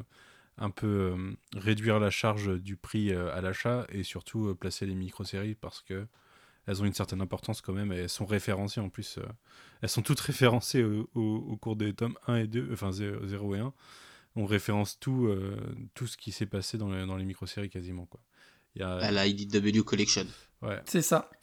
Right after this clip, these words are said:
Speaker 1: Et du coup, euh, ouais, c'est un peu dommage. Mais bon, euh, ça devait, ça devait être compliqué quand même, hein, je vais pas leur en retenir rigueur, euh.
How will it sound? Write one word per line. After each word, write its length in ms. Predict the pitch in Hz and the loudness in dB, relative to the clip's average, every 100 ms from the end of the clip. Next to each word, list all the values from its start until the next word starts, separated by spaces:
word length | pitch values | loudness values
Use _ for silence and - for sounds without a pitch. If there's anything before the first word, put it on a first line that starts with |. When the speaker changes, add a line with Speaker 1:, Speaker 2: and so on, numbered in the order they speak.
| - _ - - | -20 _ -20 -6
Speaker 1:
Et 140 | 117 | -2
du 180 | 104 107 | -2 -2
coup, 320 | 104 - 135 | -4 0 4
euh, 300 | 117 101 98 | 4 4 0
ouais, 240 | 98 95 95 | -2 -2 -4
c'est 140 | - | -4
un 40 | 87 | -4
peu 120 | 95 | -4
dommage. 300 | 92 92 - | -6 -6 -6
Mais 80 | 104 | -2
bon, 280 | 98 113 107 | 2 6 6
euh, 80 | 95 | 4
ça 140 | - | 0
devait, 260 | 104 117 120 | 2 2 4
ça 140 | - | 2
devait 120 | 113 | 4
être 100 | 113 | 2
compliqué 400 | - 110 95 95 | 2 -4 -4 -6
quand 100 | 90 | -4
même, 180 | 92 90 | -4 -4
hein, 40 | 90 | -8
je 40 | |
vais 60 | 92 | -8
pas 100 | 95 | -6
leur 120 | 95 | -4
en 80 | 92 | -6
retenir 220 | 92 92 | -8 -10
rigueur, 320 | - 87 90 82 | -10 -10 -10 -12
euh. 180 | 85 | -14